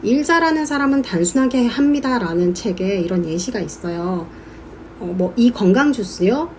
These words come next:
유럽 사람들이 마시는 홍삼이에요." 이렇게요. 아, 그러면 이 건강 주스가 어떤 건지 딱 감이 오잖아요.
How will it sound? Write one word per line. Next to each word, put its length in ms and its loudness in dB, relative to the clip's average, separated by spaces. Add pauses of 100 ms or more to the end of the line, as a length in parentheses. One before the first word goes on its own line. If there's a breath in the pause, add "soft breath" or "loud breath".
유럽 300 2
사람들이 440 0
마시는 340 -2
홍삼이에요." 760 2 (580)
이렇게요. 420 -6 (1040)
아, 100 -6
그러면 580 0
이 120 -2
건강 380 4
주스가 420 -2
어떤 420 -2
건지 300 -2
딱 200 -4
감이 360 4
오잖아요. 720 -6